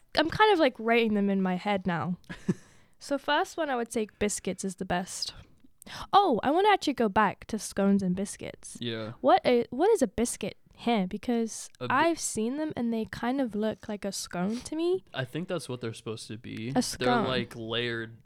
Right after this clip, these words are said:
Speaker 2: They're layered. You, like,
Speaker 1: Oh.
Speaker 2: peel 'em off and you can put, like, jelly or jam on 'em.
Speaker 1: Really? I've
Speaker 2: Yeah.
Speaker 1: seen you guys have biscuits and gravy.
Speaker 2: Oh, yeah, that too. That's, like, a southern thing, but it's really good.
Speaker 1: Really? It just kinda looks like you've put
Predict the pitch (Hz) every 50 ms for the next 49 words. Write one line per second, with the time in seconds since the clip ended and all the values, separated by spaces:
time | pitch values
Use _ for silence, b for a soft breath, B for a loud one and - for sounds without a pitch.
0 | - - _ _ _ _ _ _ _ _ _ _ _ _ - 120 117 113 113 113
1 | 113 117 117 117 - 196 208 220 - 113 110 110 214 147 104 107 120 113 113 110
2 | 110 110 113 117 113 113 110 - - 110 107 107 107 - - 113 - - - 113
3 | 113 110 113 107 113 107 107 110 113 113 110 110 110 110 113 113 113 113 113 117
4 | 117 117 117 117 120 120 120 - - - 208 214 220 233 262 277 302 339 370 381
5 | 370 - - 269 320 226 226 220 - 370 370 370 370 359 339 320 294 - 269 247
6 | 254 254 - - 240 226 202 - - 214 214 - - - 220 - - - - 208
7 | 196 185 - 185 190 220 240 262 294 320 359 349 - _ - _ _ - _ _
8 | _ - 135 147 151 143 131 113 110 113 117 120 117 113 113 113 113 110 - -
9 | 113 110 110 113 123 - - 165 143 107 - - 123 117 117 117 113 113 113 113
10 | 110 110 110 110 - - - 120 117 131 131 - 123 117 113 107 104 110 107 107
11 | 113 120 120 - _ - - 247 233 233 226 220 208 202 208 196 _ _ - _
12 | - - - - _ - - - _ _ _ _ B B B B B B 277 262
13 | 302 311 - - - 320 294 285 269 269 254 - - 254 240 240 - - 233 226
14 | - - - 240 214 -